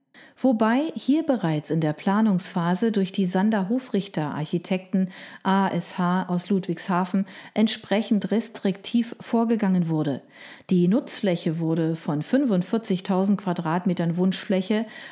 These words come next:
auf nun einundvierzigtausend Quadratmeter Realisierungsfläche reduziert. Allerdings hängen die Räte das positive Votum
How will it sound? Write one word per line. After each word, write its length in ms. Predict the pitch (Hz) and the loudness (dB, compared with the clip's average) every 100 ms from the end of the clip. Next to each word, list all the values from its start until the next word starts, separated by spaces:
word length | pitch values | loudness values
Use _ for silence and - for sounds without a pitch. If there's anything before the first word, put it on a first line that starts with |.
| - | -4
auf 340 | 208 214 214 | 0 2 2
nun 360 | 220 226 233 226 | 2 4 2 2
einundvierzigtausend 1120 | 214 214 208 208 - 233 240 214 214 185 185 180 | 0 2 2 2 0 -2 -2 -2 0 2 2 0
Quadratmeter 800 | 190 180 170 160 165 160 170 160 | 0 0 0 0 0 0 0 2
Realisierungsfläche 1040 | 170 175 196 180 190 208 208 - 185 190 | 2 4 2 2 2 4 2 0 0 2
reduziert. 580 | 180 175 - - 147 - - - - - - | 2 0 -2 -4 -4 -6 -20 -20 -16 -14 -6
Allerdings 500 | - 226 226 277 277 | 2 2 4 2 2
hängen 220 | 262 269 | 2 2
die 140 | 269 254 | 4 2
Räte 440 | 220 196 214 302 | 2 2 2 0
das 300 | 285 247 240 | 0 -2 -2
positive 640 | - 254 262 - 247 220 | -2 0 0 0 0 2
Votum 520 | 190 202 269 208 160 | 2 0 0 0 0